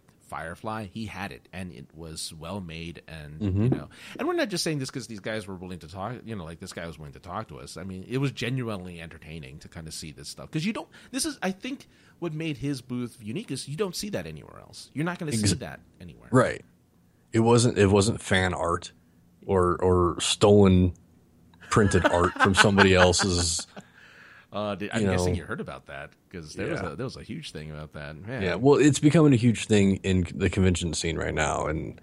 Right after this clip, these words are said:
Speaker 2: I, I try to just stand neutral because I'm there to report things. I'm not there to have an opinion.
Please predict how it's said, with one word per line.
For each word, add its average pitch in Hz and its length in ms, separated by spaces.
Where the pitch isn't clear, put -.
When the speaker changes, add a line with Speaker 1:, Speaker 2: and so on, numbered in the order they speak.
Speaker 2:
I, 82 160
I 95 40
try 98 260
to 95 100
just 90 240
stand 95 400
neutral 87 400
because 85 300
I'm 87 160
there 90 220
to 73 240
report 90 460
things. 85 300
I'm 95 100
not 87 120
there 90 160
to 80 120
have 90 160
an 76 80
opinion. 78 400